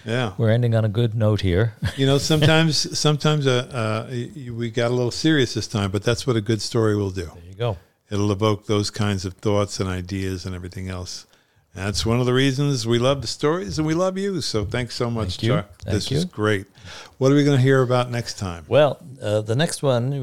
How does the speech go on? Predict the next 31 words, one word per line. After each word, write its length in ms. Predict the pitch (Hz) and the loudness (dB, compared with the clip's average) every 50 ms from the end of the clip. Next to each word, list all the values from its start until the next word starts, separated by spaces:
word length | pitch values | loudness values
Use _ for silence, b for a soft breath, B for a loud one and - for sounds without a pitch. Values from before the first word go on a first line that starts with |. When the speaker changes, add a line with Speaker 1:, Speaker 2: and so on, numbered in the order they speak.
| 120 117 | -6 -6
Speaker 2:
we, 260 | 123 135 135 127 135 139 151 135 | -6 -8 -10 -12 -12 -14 -16 -16
we're 80 | 127 120 | -14 -10
getting 280 | 120 139 151 156 147 123 | -4 -2 -2 -2 -2 -2
toward 240 | - 147 147 139 123 | 0 0 0 0 0
the 120 | 127 131 135 | -2 -2 0
end 140 | 135 135 | 0 -2
of 80 | 120 104 | -2 -4
the 80 | 113 104 | -6 -4
heebie-jeebie 840 | 87 135 135 120 117 110 92 - 123 139 139 123 127 107 95 87 87 b b b b b b | -4 -4 -4 -4 -4 -6 -6 -2 -2 -2 -2 0 0 -2 -2 -2 -4 b b b b b b
stories. 720 | - - - - 117 104 95 90 87 90 107 113 110 - - _ _ - | -18 -10 0 2 4 4 4 2 2 0 -2 -2 -4 -6 -10 _ _ -12
Speaker 1:
Uh-oh. 240 | 110 107 - - - | -12 -12 -12 -12 -6
Speaker 2:
The 60 | 104 95 | -2 0
next 300 | 101 131 131 - - 113 | 0 0 0 -2 -2 0
one, 260 | 107 101 98 104 117 | 0 2 2 0 0
I 100 | 117 95 104 | 0 0 2
know 140 | 107 104 | 2 2
you're 120 | 101 98 95 | 2 2 0
not 200 | 92 95 92 - | 0 -2 -2 -4
gonna 160 | - 98 92 | -4 -4 -2
like 180 | 95 95 - - | -2 -4 -6 -8
to 80 | 101 | -10
hear 220 | 101 104 101 98 98 | -8 -6 -4 -4 -4
that. 320 | 101 104 101 127 101 - | -4 -4 -4 -4 -4 -6
Speaker 1:
<laughs> 240 | 123 - - - - 147 | -8 -8 -8 -10 -8 -8
Yeah. 140 | 101 104 104 104 | -6 -4 -2 0
Speaker 2:
The 80 | 117 | 2
next 180 | 135 160 156 - | 2 2 2 0
one 80 | 156 139 | 0 0
is 60 | 123 | 0
called 220 | - - 127 113 | 2 2 2 2
Washing 600 | 110 113 123 131 143 - - - 151 139 135 123 | 4 2 2 4 4 2 0 0 -2 -2 -2 -4